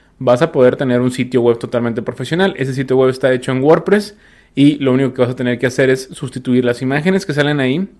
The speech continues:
y el texto. Y listo, vas a tener una página. Y es totalmente tuya esta página web, este sitio web. Igual la vas a poder posicionar en,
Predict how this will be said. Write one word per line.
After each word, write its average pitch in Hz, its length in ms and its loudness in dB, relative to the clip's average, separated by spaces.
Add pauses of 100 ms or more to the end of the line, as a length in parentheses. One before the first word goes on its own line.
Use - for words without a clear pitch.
(500)
y 123 160 0
el 113 140 -2
texto. - 440 -4 (340)
Y 127 80 0
listo, 147 320 2
vas 117 100 0
a 127 60 -6
tener 123 160 -2
una 120 180 -4
página. - 420 -8
Y 143 160 0
es 139 140 0
totalmente 131 580 0
tuya 143 500 0 (360)
esta 120 300 -4
página 120 320 -2
web, 127 200 4
este 127 180 -4
sitio 127 280 -8
web. 151 260 2 (300)
Igual 131 320 2
la 123 60 2
vas 117 160 -2
a 120 80 -6
poder 117 240 0
posicionar 113 500 -4
en, 110 240 -6